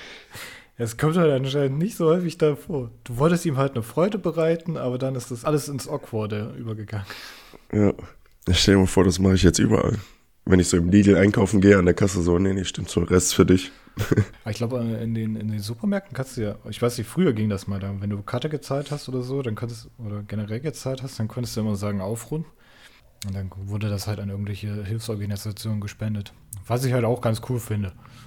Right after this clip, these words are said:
Speaker 1: So von wegen, dann hast du halt kein, kein Kleingeld, was du, äh, zahlen musst. Und nicht mehr
Speaker 2: Mhm.
Speaker 1: Kleingeld, was dir mit, mit dir rumschleppen musst.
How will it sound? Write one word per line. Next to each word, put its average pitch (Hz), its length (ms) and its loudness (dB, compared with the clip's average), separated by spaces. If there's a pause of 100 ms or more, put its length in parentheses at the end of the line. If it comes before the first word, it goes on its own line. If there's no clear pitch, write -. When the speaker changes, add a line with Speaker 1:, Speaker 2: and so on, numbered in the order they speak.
(120)
Speaker 1:
So 104 160 -8
von 101 280 -6
wegen, 98 220 -4
dann 98 140 -6
hast 107 180 -4
du 113 40 0
halt 107 180 -2
kein, 110 260 0
kein 104 220 -4
Kleingeld, 117 420 -2
was 117 180 -4
du, 113 480 -2
äh, 113 160 -4
zahlen 120 300 -2
musst. 120 400 -4
Und 117 300 -12 (160)
nicht 113 200 -6
mehr 110 260 -2
Speaker 2:
Mhm. 113 40 -2
Speaker 1:
Kleingeld, 107 420 4
was 110 180 -10
dir 110 180 -4
mit, 107 400 -8
mit 120 140 -6
dir 113 80 -2
rumschleppen 127 500 -6
musst. 135 280 -6